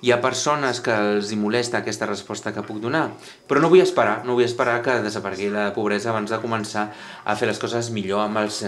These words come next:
nanos que tenim a la classe. Jo penso que si fos el secretari per l'educació, doncs intentar veure com la responsabilitat, una de les coses que menys es comprenen pel que fa a la professió de professor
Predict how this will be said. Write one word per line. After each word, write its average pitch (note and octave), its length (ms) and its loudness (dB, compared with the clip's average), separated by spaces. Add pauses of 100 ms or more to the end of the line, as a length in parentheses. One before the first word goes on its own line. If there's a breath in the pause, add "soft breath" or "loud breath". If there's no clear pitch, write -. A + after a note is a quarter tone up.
nanos G2+ 300 -6
que G#2+ 80 -6
tenim F#2+ 240 -6
a G#2 80 -2
la - 80 -6
classe. D#3 340 0 (1300 loud breath)
Jo C3+ 100 4
penso D#3+ 360 0
que C3 320 2
si - 180 -2
fos D#3+ 400 2
el A2+ 240 0
secretari A#2 680 -2 (420)
per G#2 400 -6
l'educació, A#2 600 -2 (340 loud breath)
doncs A#2 300 -2 (180)
intentar A#2 400 -2
veure A2+ 460 0
com C3 240 4 (480)
la G#2 320 -2
responsabilitat, G#2+ 1040 -4 (1300 loud breath)
una C#3 160 0
de C3 80 0
les C3+ 160 -2
coses C3 240 -2
que C#3 80 2
menys C3 400 -2
es B2 80 -6
comprenen B2+ 400 -2
pel B2 80 0
que B2 140 -2
fa B2+ 80 0
a B2 80 2
la - 20 0
professió B2 320 -4
de B2 140 2
professor B2+ 560 -4